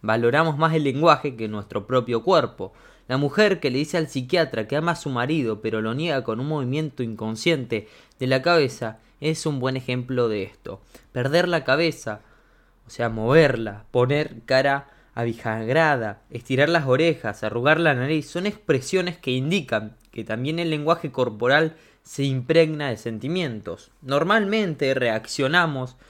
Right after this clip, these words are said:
sin darnos cuenta a esas señales no verbales. Nos sale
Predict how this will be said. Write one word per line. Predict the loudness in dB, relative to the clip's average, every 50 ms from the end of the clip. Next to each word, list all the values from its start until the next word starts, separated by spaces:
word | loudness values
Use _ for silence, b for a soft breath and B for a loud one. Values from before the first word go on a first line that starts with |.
| b b b b
sin | -6 -2 -2 0 2
darnos | 2 2 2 2 0 -2
cuenta | 4 6 6 6 6 4 -2 -2 -2 -2 0 0
a | -2
esas | -2 0 0 -2 0
señales | 0 -2 -2 0 0 0 2 2 0 0 -2 -6 -16 _ _ -8
no | -4 0 2 4
verbales. | 4 4 4 4 4 4 2 0 -4 -12 -16 -20 _ _ -20 _ _ _ _ _ _ _ _ _ _ _ _ _ _ _ _ B B B B B B -6
Nos | -6 -6 2
sale | 4 4 4 6 4 0 0 0 0 -2 -4 b